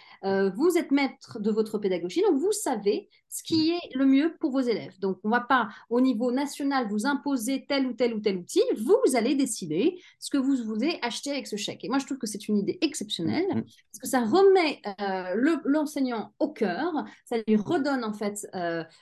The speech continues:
Speaker 1: euh, la, la liberté de choisir. Et
Speaker 2: Mm.
Speaker 1: ça, je pense que c'est très important. Euh,
Speaker 2: Mm.
Speaker 1: plutôt que de faire, euh, du one size fits all avec un truc qui doit
Speaker 2: Mm.
Speaker 1: aller à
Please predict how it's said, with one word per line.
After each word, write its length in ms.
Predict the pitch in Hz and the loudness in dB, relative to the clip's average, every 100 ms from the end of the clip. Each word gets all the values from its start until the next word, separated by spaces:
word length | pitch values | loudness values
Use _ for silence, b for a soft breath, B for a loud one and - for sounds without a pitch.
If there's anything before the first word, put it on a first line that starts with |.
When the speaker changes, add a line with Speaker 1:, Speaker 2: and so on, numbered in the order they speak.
| - | -8
Speaker 1:
euh, 200 | 170 147 180 | -6 -2 0
la, 180 | 180 | 0
la 120 | 151 190 | 0 0
liberté 580 | 254 233 - - 247 214 | 2 2 0 -2 -2 0
de 100 | 220 | 0
choisir. 540 | - 262 180 165 311 269 - B 202 | 2 0 2 2 2 2 -4 B -6
Et 80 | 214 | -4
Speaker 2:
Mm. 20 | |
Speaker 1:
ça, 180 | 269 277 | -2 -4
je 80 | 262 | -4
pense 220 | 247 277 - | -6 -8 -12
que 80 | 214 | -10
c'est 160 | 240 | -10
très 220 | - 240 | -4 -2
important. 380 | 233 208 - - _ - | -2 -4 -6 -16 _ -6
Euh, 160 | 165 151 | -4 -2
Speaker 2:
Mm. 40 | |
Speaker 1:
plutôt 240 | 233 247 269 | -2 0 2
que 80 | |
de 100 | 196 | 0
faire, 460 | 208 - 254 262 214 | 0 0 0 0 0
euh, 100 | 185 | -2
du 140 | 175 196 | 2 2
one 360 | 185 240 262 | 4 6 6
size 540 | 262 277 247 233 165 170 - | 4 2 2 2 -2 -8 -4
fits 220 | 269 214 - | -4 -2 4
all 200 | 226 311 | 4 6
avec 320 | 226 190 - - | 4 2 -2 2
un 140 | 320 | 2
truc 280 | 320 285 349 | 2 0 0
qui 220 | - 269 | -2 -4
doit 240 | 214 247 294 | 4 4 4
Speaker 2:
Mm. 40 | |
Speaker 1:
aller 200 | 233 247 - | 2 0 -2
à 160 | - | -10